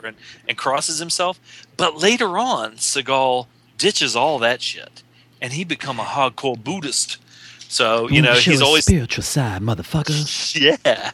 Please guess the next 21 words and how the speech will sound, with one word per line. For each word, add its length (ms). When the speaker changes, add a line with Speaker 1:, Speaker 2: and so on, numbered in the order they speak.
Speaker 1:
Okay, 460
let's 160
see. 320
Um, 420
the, 100
the, 300
uh, 180
I 200
know 180
they 140
were 100
doing 200
some 160
parallels 560
here 160
'cause 160
that's 200
one 200
thing 220
that 140
in, 200